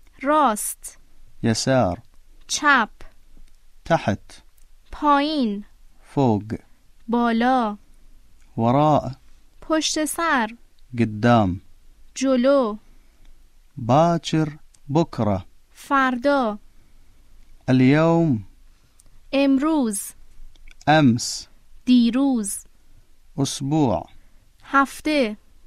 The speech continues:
Speaker 2: نهار.
Speaker 1: روز.
Speaker 2: ليل.
Speaker 1: شب.
Speaker 2: شهر.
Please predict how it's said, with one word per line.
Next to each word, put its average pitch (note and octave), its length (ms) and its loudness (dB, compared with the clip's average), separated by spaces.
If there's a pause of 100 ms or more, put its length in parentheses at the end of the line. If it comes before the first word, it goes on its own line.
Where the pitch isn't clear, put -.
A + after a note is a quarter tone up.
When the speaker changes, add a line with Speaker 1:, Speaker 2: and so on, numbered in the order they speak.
(440)
Speaker 2:
نهار. A#2+ 640 2 (540)
Speaker 1:
روز. B3+ 500 0 (640)
Speaker 2:
ليل. B2 640 2 (540)
Speaker 1:
شب. D#4 480 0 (640)
Speaker 2:
شهر. A#2+ 680 0